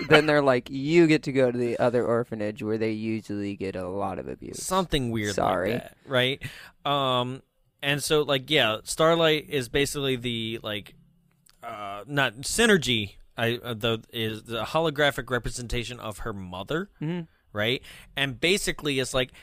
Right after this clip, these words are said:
Speaker 2: "Hey, I'm gonna help you be successful."
Speaker 1: That
Speaker 2: Now
Speaker 1: would make sense in the movie, like, towards the end, they're like, he calls Synergy a she,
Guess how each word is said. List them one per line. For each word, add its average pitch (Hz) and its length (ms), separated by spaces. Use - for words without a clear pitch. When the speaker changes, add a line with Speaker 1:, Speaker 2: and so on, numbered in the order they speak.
Speaker 2:
"Hey, 160 800
I'm 151 180
gonna 160 180
help 151 280
you 156 80
be 139 140
successful." - 880
Speaker 1:
That 131 200
Speaker 2:
Now 175 220
Speaker 1:
would 196 140
make 156 300
sense 131 720
in 170 160
the 165 80
movie, 139 400
like, 127 220
towards 127 300
the 117 120
end, 110 160
they're 104 140
like, 78 240
he 139 160
calls 120 300
Synergy 117 480
a 98 40
she, - 720